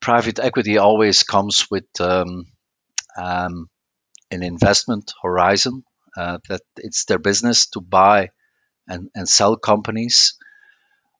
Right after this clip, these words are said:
On average, private equity stays, uh, let's say, five to six years in a company, and then they want to exit. Um, so, um,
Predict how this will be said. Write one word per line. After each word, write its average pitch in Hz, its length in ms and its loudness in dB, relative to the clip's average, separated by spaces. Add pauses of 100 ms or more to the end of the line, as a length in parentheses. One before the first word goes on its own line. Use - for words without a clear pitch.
On 104 200 0
average, 117 600 2
private 101 420 2
equity 107 500 -2
stays, - 800 0 (520)
uh, 92 380 -2
let's 92 200 -4
say, 92 400 -2 (540)
five 98 320 2 (140)
to 98 80 -8
six - 480 2
years 107 560 0
in 98 140 -12
a 95 60 -8
company, 113 560 -4 (380)
and 87 160 -12
then 90 200 -4
they 90 200 -4
want 87 280 -6
to - 180 -10
exit. - 560 -2 (1000)
Um, 101 680 2 (520)
so, 120 600 4 (380)
um, 120 600 4